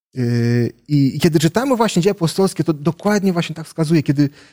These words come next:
yy, kiedy czytamy, w jaki sposób Duch Święty prowadził swój pierwszy Kościół, jak Duch Święty prowadził szczególnie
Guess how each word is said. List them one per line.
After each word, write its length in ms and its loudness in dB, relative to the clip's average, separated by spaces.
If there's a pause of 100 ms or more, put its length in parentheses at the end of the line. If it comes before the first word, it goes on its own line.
(120)
yy, 260 2
kiedy 260 0
czytamy, 440 0
w 40 2
jaki 160 -2
sposób 420 -2 (1200)
Duch 180 2
Święty 760 2 (140)
prowadził 720 2 (540)
swój 200 -10
pierwszy 340 -4
Kościół, 440 -6 (220)
jak 120 -2
Duch 140 2
Święty 320 2
prowadził 560 0 (400)
szczególnie 540 0